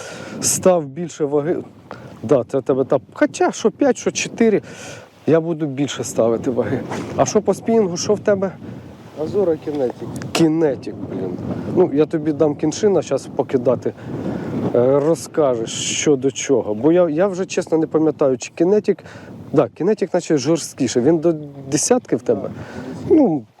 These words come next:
Speaker 1: там двінашка, то майже те ж саме. Так,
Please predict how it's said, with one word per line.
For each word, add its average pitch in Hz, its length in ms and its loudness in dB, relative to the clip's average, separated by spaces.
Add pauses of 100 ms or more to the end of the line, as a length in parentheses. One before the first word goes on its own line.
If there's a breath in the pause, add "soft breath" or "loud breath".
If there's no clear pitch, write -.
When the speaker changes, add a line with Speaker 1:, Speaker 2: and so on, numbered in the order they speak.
Speaker 1:
там 131 200 2
двінашка, 151 540 0
то 117 200 -2 (420 loud breath)
майже 120 320 2
те 117 160 -2
ж 98 80 -4
саме. 85 440 -2 (1400 loud breath)
Так, - 400 -4